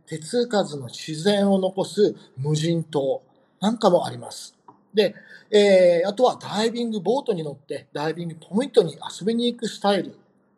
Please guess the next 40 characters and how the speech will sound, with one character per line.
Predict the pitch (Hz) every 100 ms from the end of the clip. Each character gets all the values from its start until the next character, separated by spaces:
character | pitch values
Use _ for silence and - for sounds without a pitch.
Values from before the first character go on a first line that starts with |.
| _ _ _ _ _
そ | 185
し | 170 -
て | 277 277 - - _
も | 185 247
う |
一 | 208 269
つ | 262
が | 226
で | 160
す | 156
ね、 | 160
こ | 254
れ | 311
多 | 359
分 | 240 180
あ |
の、 | 170
オ | 160 151 190 254
ー | -
ス |
ト | 302
ラ | 294
リ | 269 170
ア |
独 | 135 151 -
特 | 247 247
の | 233
文 | 208 214
化 | 208
か | 160
も | 147
し | 139
れ | 139
な | 143
い | 131
ん | 123
で | -
す |
け | -
ど、 | 135 190 151 -